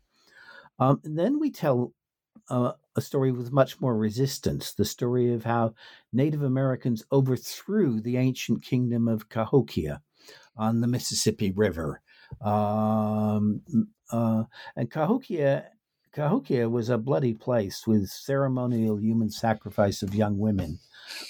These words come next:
But after the people who had to live under that kingdom, after they th-, overthrew it,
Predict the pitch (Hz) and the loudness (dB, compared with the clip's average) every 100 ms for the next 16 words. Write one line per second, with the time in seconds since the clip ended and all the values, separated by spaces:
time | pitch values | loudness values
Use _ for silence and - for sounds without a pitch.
0 | - 123 - - _ - 185 240 - - | 2 2 2 -18 _ -4 -2 -2 -4 0
1 | 110 76 - _ - 110 113 113 110 107 | 0 0 -8 _ -6 -4 0 -2 0 0
2 | 107 107 104 107 107 104 104 101 101 98 | 0 0 0 -2 0 2 0 0 0 0
3 | 85 - 92 98 107 120 139 180 - 120 | 0 -2 -2 0 -4 2 4 4 0 -2
4 | 107 104 101 - - 117 104 101 - 104 | 0 0 -2 -6 -4 -2 0 -2 0 0
5 | 107 | 0